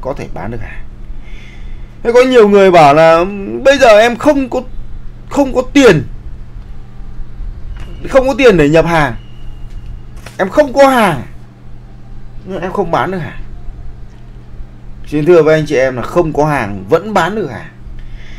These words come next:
Đó là gì ạ? Facebook nó có một cái chế độ, à, TikTok nó có một cái chế độ, đấy là chế độ là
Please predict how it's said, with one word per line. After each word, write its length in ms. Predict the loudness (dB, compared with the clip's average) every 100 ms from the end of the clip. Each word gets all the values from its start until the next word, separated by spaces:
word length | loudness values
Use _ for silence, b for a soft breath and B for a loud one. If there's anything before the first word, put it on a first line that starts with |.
| B B 0
Đó 160 | 4
là 180 | 4 4
gì 80 | 2
ạ? 140 | 0 -2 -8 -12 -16 -4
Facebook 320 | 2 4 2
nó 100 | 0
có 220 | 0 2 2
một 240 | 0 -2 -2
cái 320 | 0 0 -2 -4
chế 140 | 0 2
độ, 300 | 2 -2 -8 -6
à, 160 | -4 -2
TikTok 380 | -4 -2 0 0
nó 80 | -4
có 120 | -4
một 80 | -6
cái 80 | -4
chế 140 | -2
độ, 180 | -2 -2
đấy 140 | -4 -2
là 60 |
chế 100 | -2
độ 180 | -2 -2
là 120 | -4